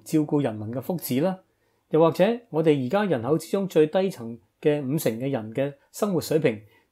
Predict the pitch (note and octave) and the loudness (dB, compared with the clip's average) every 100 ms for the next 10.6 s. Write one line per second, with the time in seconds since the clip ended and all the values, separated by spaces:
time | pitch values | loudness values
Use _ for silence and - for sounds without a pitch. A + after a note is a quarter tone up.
0 | - C#3+ G#3+ F3+ F3 F3 F3+ F3 D3+ C#3 | 0 2 2 0 -2 0 0 2 0 2
1 | C#3 F3+ C#3 A2+ A2+ - A2 - _ - | -2 0 -2 -2 -8 -10 -12 -14 _ -2
2 | F#3 C3+ B2 C3 C3 F#3+ D3+ A2+ D3+ - | 0 -2 -2 -4 -2 -2 -4 -4 -4 -2
3 | B2+ E3 F3+ _ _ _ F#3+ A3+ A3 E3+ | 0 -2 -6 _ _ _ 0 2 2 2
4 | A#2 A2 G#2+ A#2+ - E3 D3+ A#2+ A#2 A#2 | 2 -4 -2 2 4 4 2 0 -4 -4
5 | E3+ F3+ F3+ E3 - A#2+ A#2 C#3+ F#3 _ | -2 -2 -2 -2 -4 -4 -2 -2 -6 _
6 | _ _ _ _ _ - A#2+ A#2 C#3+ E3 | _ _ _ _ _ -18 -10 -2 -2 -2
7 | - _ _ _ _ - D3+ D3+ C#3 A#2 | -8 _ _ _ _ 0 2 4 2 0
8 | C3 F3 F#3 G3 D#3 A2+ C#3 E3+ D#3 - | 0 0 0 -2 -2 -2 -2 0 -2 -2
9 | G#2+ B2+ B2 B2 A2+ B2+ B2 A2+ C3 D#3 | -6 -6 -6 -8 -6 -8 -6 -8 -6 -4
10 | C3+ A2+ G#2+ C3 B2 | -4 -6 -10 -8 -10